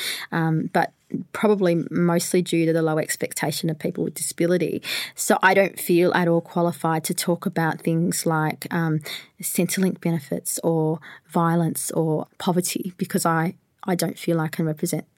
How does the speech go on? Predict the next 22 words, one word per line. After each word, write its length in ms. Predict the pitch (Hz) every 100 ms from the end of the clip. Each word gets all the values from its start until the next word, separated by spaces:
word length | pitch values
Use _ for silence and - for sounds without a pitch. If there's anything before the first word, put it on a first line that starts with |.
| -
that 160 | 143 -
well. 500 | 170 160 147 202 208 -
And 120 | 180
I 60 | 175
wouldn't 240 | 190 180
want 140 | 165 170
to 40 |
speak 340 | - 170 175
on 80 | 175
anyone's 520 | 165 160 160 156 190
behalf 560 | - 165 170 185 139 - -
because 240 | 190 -
I 60 | 165
haven't 240 | 175 170
experienced 680 | - - 165 160 156 - -
that. 200 | 156 - - _ - - - - - - -
But 140 | -
recently, 840 | 196 233 - 214 - 160 143 180 -
I 180 | 190
put 280 | 180 - 180
out 180 | 170 165
an 300 | 170 165